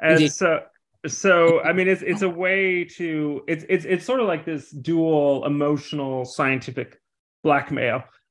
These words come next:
Speaker 1: uh, or science being advanced, uh, using, using, uh, emotional blackmail. So yeah, I don't know if that was,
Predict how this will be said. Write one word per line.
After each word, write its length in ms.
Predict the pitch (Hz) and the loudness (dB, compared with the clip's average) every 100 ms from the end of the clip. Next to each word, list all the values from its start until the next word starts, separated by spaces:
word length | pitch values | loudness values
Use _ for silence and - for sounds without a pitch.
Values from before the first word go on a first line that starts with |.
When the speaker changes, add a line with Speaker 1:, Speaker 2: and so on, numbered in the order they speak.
| - | 2
Speaker 1:
uh, 380 | 151 151 147 135 | 6 8 6 6
or 220 | 151 147 | 4 2
science 420 | - 190 180 180 | 0 2 2 2
being 200 | 156 170 | 2 2
advanced, 720 | 147 139 147 143 143 - - _ _ | 0 0 0 2 -2 -6 -20 _ _
uh, 260 | 143 139 139 139 | 2 2 2 -2
using, 540 | 151 143 143 135 127 - _ _ _ _ _ _ _ _ | -4 -6 -6 -8 -8 -14 _ _ _ _ _ _ _ _
using, 640 | 135 139 131 123 117 113 - 123 | 2 2 4 0 -2 -4 -6 -4
uh, 200 | 131 143 | 0 2
emotional 480 | 143 143 139 147 127 | 4 4 2 -4 -6
blackmail. 460 | 123 123 135 123 | -2 -2 -4 -8
So 140 | 127 160 | -4 0
yeah, 200 | 175 143 | 2 4
I 100 | 160 | 2
don't 160 | 202 | 0
know 160 | 175 170 | -2 -4
if 100 | 151 | -2
that 180 | 156 139 | -2 -2
was, 440 | 139 127 - _ | -4 -8 -16 _